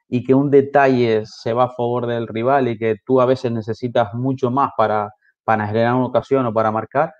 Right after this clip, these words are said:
Y es verdad que ellos han, en ese aspecto, te digo, en ese aspecto no bajaron los brazos, eh, competían en todos los partidos. Recuerdo una goleada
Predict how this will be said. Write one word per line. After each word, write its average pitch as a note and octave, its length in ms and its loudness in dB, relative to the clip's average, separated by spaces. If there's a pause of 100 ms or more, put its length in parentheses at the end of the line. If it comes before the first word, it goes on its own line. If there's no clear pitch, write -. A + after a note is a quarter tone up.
(340)
Y A#2 460 0
es A#2 80 0
verdad A#2+ 280 2
que B2 140 0
ellos B2+ 560 2 (540)
han, A2+ 440 -6 (140)
en B2 200 2
ese C#3+ 120 2
aspecto, F#3 400 2
te D3 80 6
digo, B2+ 140 8
en C3+ 60 4
ese C#3 120 -2
aspecto D3 380 -2
no C3 260 2
bajaron D3+ 380 4
los B2 120 2
brazos, F#3+ 460 0 (480)
eh, A#2+ 260 -2
competían B2+ 440 0
en D#3 60 -6
todos D3+ 120 6
los C3+ 100 2
partidos. E3+ 600 0 (340)
Recuerdo A#2+ 380 0
una C3 160 2
goleada B2 800 2